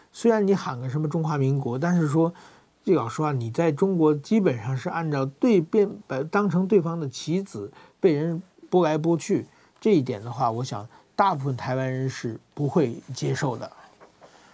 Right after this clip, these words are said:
啊，然后这条新闻是马英九今天参观了这个南京大屠杀的时候呢，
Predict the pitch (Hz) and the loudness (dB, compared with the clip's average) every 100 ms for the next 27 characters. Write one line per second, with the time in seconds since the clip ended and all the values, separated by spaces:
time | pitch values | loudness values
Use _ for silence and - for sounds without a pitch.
0 | - - 151 185 202 240 202 180 202 175 | -12 0 4 4 4 6 6 4 2 0
1 | 170 170 135 135 196 185 127 151 170 170 | 0 -2 -2 0 0 2 0 0 0 0
2 | 175 175 175 165 143 135 123 123 143 170 | 0 0 2 0 0 -2 -2 -4 -2 0
3 | 175 170 139 139 147 147 143 113 120 120 | 2 2 0 -2 -2 0 -2 -4 -6 -6
4 | 117 | -8